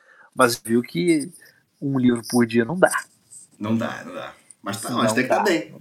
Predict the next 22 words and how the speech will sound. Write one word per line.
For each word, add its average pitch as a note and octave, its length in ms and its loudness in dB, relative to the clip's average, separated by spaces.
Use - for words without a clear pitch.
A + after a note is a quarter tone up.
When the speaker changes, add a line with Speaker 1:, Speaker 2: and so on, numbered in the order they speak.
Speaker 2:
Tá A#2+ 100 -2
conseguindo C#3 420 -4
manter G3+ 340 -6
uma, D3 140 -2
Speaker 1:
Não, C3 120 0
Speaker 2:
uma A#2 80 -4
média A#2+ 280 2
boa B2 200 2
de A2 80 4
Speaker 1:
eu - 40 0
tô, F3+ 120 -2
Speaker 2:
leitura. - 220 -10
Speaker 1:
eu D3+ 280 -18
tô D#3+ 160 -6
conseguindo D#3+ 420 -4
manter. F#3 360 -4
Tô - 100 -20
fa-, - 220 -2
agora G#3 220 4
eu G3 40 -8
tô A3 120 -4
fazendo, D#3+ 540 0